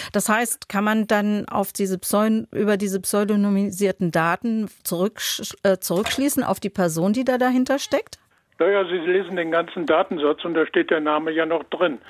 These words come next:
Speaker 2: Selbst wenn Sie ihn löschen, steht noch die Adresse drin. Selbst wenn Sie die Adresse löschen, äh, dann bleibt ja kaum noch was. Dann können Sie aus einem solchen Datensatz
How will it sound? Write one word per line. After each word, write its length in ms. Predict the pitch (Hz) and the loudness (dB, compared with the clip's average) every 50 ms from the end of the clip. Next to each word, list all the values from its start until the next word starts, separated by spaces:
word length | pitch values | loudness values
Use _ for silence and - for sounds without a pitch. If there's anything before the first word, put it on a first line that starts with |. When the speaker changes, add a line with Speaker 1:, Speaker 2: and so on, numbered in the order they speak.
| - - - - - | -16 -16 -14 -4 0
Speaker 2:
Selbst 280 | 180 170 - - 139 | 0 0 0 0 0
wenn 180 | 156 175 196 208 | 0 2 2 2
Sie 140 | 185 180 214 | 0 0 0
ihn 260 | 269 233 170 165 165 | 0 0 0 0 2
löschen, 480 | 165 185 214 214 - - 156 139 123 - - - - | 2 2 2 2 0 -2 -4 -6 -6 -6 -10 -12 -12
steht 320 | - - 185 175 175 - | -6 4 4 4 4 6
noch 160 | 196 160 - | 2 2 2
die 180 | - - 160 196 | 2 2 2 4
Adresse 540 | - 170 151 - 180 - 185 180 - 165 131 | 4 4 0 0 2 0 0 2 2 0 0
drin. 280 | - 139 117 117 - - - - - - - - | 0 -2 -2 -2 -4 -6 -14 -16 -16 -16 -6 2
Selbst 260 | 180 170 170 - - | 2 2 2 2 2
wenn 160 | 196 190 202 180 | 2 2 2 2
Sie 100 | 175 175 | -2 2
die 140 | 170 196 | 4 4
Adresse 500 | - 208 160 - 185 - 220 220 - 202 | 4 4 2 2 2 2 2 2 4 2
löschen, 520 | 175 160 160 156 135 - - - 139 123 - _ _ - - - - - - - - - | 2 4 6 4 4 2 -2 -4 -6 -6 -8 _ _ -20 -20 -18 -18 -18 -12 -10 0 4
äh, 240 | 349 226 202 190 175 | 6 8 8 6 6
dann 240 | 175 180 160 147 143 | 4 2 2 4 4
bleibt 260 | 170 175 180 - - | 4 2 2 4 2
ja 100 | 156 139 | 0 0
kaum 320 | - - 143 147 143 147 | 2 2 2 2 2 4
noch 220 | 156 165 135 - 143 | 2 0 0 2 2
was. 180 | 165 202 196 - - - - - - - - _ | 2 2 0 -2 -12 -16 -16 -16 -16 -16 -14 _
Dann 240 | - 165 165 165 135 | 2 2 2 2 0
können 400 | - 156 175 180 202 214 196 175 180 | 2 2 2 2 2 -2 -2 0 -2
Sie 300 | 196 196 202 202 190 _ - - _ | 0 0 -2 -2 -4 _ -18 -18 _
aus 240 | - 185 165 160 165 | 2 2 4 4 2
einem 360 | 165 156 165 156 151 147 139 127 | 2 2 0 0 0 -4 0 2
solchen 460 | 147 151 170 175 - - 165 151 135 | 4 4 4 2 2 -2 -6 -2 0
Datensatz 580 | 139 139 143 156 - - 170 143 151 147 139 | 2 2 2 2 0 -4 -2 0 0 0 0